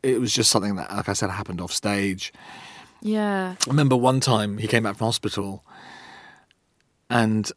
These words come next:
Speaker 1: I s-, and he was, like, in the living room or something. I was in the kitchen. I said to him, "I'm gonna go and ask him how he is." And she said, "Oh, don't do that. Like, don't ask." It was like,
Speaker 2: Yeah.
Speaker 1: and that, it sticks in my mind, 'cause again, it was like, if,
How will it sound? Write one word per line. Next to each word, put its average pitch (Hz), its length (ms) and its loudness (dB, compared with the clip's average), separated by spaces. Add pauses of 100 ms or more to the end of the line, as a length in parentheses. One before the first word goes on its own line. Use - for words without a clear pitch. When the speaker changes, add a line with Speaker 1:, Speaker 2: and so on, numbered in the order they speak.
(100)
Speaker 1:
I 113 100 -2
s-, - 320 -2
and 107 100 -2
he 110 80 4
was, 104 220 -4
like, 92 140 -4
in 92 60 -6
the 104 40 -2
living 107 200 0
room 101 160 0
or 107 60 -4
something. 92 220 -2
I - 20 -6
was 92 120 -8
in - 20 -8
the 98 60 -8
kitchen. 107 260 -2
I 98 40 -2
said 98 140 -2
to 107 60 -4
him, 95 80 -4
"I'm 113 100 2
gonna 107 160 0
go 104 80 -2
and 101 100 -2
ask 101 260 -4
him 101 100 -2
how 101 220 -4
he 113 100 -2
is." 101 240 -2
And 98 200 -8
she 117 100 -4
said, 107 320 -2
"Oh, 220 120 -4
don't 113 320 -4 (180)
do 98 160 -8
that. - 240 -12 (800)
Like, 107 140 -2
don't 113 220 0
ask." 110 320 0
It 117 140 -8
was 113 160 -2
like, 120 240 0
Speaker 2:
Yeah. 185 440 -8 (260)
Speaker 1:
and 127 300 0 (100)
that, 143 240 4 (520)
it - 60 -4
sticks - 240 2
in 107 60 0
my 101 80 0
mind, 98 320 -4
'cause 107 80 -4
again, 107 320 2
it 92 40 -4
was 92 140 -2
like, 95 160 -2
if, 110 180 -6